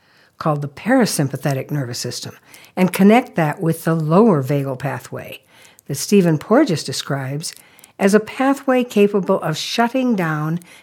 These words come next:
nearly all bodily functions, lowering our breath and heart rate to near death,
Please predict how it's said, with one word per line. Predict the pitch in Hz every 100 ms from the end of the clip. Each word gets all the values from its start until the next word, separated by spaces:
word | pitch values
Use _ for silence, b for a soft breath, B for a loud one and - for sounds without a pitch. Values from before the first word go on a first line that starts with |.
| B
nearly | 196 262 294 262
all | - 214 220
bodily | 185 190 185 175
functions, | 170 160 - 127 113 - - b b b b b
lowering | 165 170 202 233 247 190
our | 156
breath | 143 156 190 220
and | - 151
heart | 139 185 -
rate | 196 208 214
to | 156
near | 151 170 170
death, | 147 151 226 - -